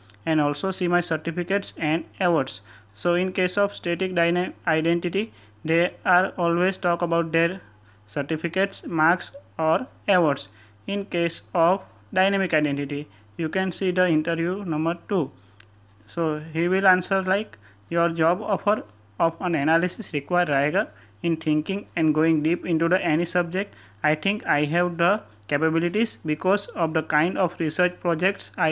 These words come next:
have worked on in college. Also further, I have practiced singing for twelve years. This has taught me the self-discipline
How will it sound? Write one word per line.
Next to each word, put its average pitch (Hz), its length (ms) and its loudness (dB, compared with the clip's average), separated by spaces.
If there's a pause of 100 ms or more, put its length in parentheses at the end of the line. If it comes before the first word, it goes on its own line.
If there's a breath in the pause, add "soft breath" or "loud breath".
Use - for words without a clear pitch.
have 170 140 2
worked 160 320 0 (200)
on 175 300 0 (420 loud breath)
in 170 300 0 (160)
college. 160 360 4 (340)
Also 170 320 0
further, 185 340 4 (160)
I 165 140 0 (120)
have 208 180 0 (340 loud breath)
practiced 151 480 0
singing 175 520 0 (200)
for 180 140 2 (180)
twelve 165 320 2
years. 214 240 0 (240 soft breath)
This 160 180 0
has 196 200 -2
taught 165 360 -2
me 190 160 -2 (560 soft breath)
the 165 100 2
self-discipline 185 960 -2